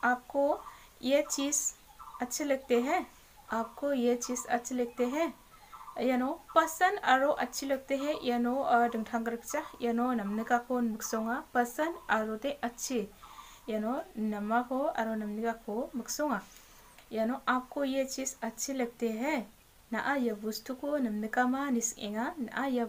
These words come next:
वस्तु को नमनका मा। आपको ना आ ये चीज़, चीज़ मतलब चीज़ ने ऑटो दे या नो आ, अ, वस्तु अच्छी लगते हैं नंदकामा, यानी आपको ये चीज़ पसंद है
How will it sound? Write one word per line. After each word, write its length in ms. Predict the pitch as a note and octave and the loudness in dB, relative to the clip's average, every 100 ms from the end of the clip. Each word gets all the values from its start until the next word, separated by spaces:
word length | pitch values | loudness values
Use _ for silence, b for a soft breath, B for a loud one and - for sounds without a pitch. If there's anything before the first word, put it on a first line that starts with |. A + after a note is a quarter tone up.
| A3+ | -4
वस्तु 260 | A3+ - | -8 -10
को 240 | B3+ C#4 C#4 | -2 0 0
नमनका 520 | A#3+ G3+ A3+ A#3 C#4 | 0 -2 -4 0 0
मा। 180 | G#3+ G#3 B B B B B B | 0 -2 B B B B B B
आपको 640 | G#3+ A#3+ B3 - G#3+ G#3+ - A#3 | -2 -2 -4 -4 -2 -2 -4 -4
ना 140 | A3 | -2
आ 380 | G#3+ - G3+ G#3+ D4+ - B B B B - | -2 -2 -2 -2 -6 -12 B B B B -4
ये 220 | C4 D4+ | 0 0
चीज़, 500 | D#4 A3+ G#3+ - - - - | 0 -4 -4 -6 -8 -10 -12
चीज़ 360 | - B3+ B3 A#3+ | -4 -4 -2 -4
मतलब 400 | A3+ B3+ C4 C4 - - | -6 -2 -2 -4 -14 -12
चीज़ 280 | - A#3 - | -6 -4 0
ने 40 | B3 | 0
ऑटो 280 | A#3 B3 | 0 0
दे 200 | A#3+ C#4 - | -2 -2 -2
या 180 | B3+ | -2
नो 180 | C#4 - G#3 | -2 -2 0
आ, 160 | A3 D4+ - - | 0 -2 -12 -10
अ, 340 | G3 G3 G3+ G3+ - - C4 | -8 -4 -6 -6 -12 -6 -4
वस्तु 400 | C4 - G#3 G3 - - B B B | -4 -6 -8 -8 -14 -20 B B B
अच्छी 260 | G#3+ A3 - | -6 -4 0
लगते 320 | B3 A#3+ A#3 | 0 0 -4
हैं 320 | A3 C4 D4+ - | -2 0 -2 -4
नंदकामा, 680 | G3+ G3+ A#3 C#4+ C4+ A3+ C#4+ - C4+ | -6 -4 0 2 2 2 -2 -8 2
यानी 360 | C#4 B3+ A#3 - | 4 4 0 -2
आपको 440 | A#3 A#3 - D4 C#4 | -2 -2 -2 0 2
ये 260 | A#3+ C4 | 2 2
चीज़ 340 | C4+ A#3+ A#3+ - - | 0 -2 -4 -6 0
पसंद 420 | A#3 - D#4+ C#4+ | 0 4 4 4
है 380 | A3 B3+ D#4+ | 0 0 0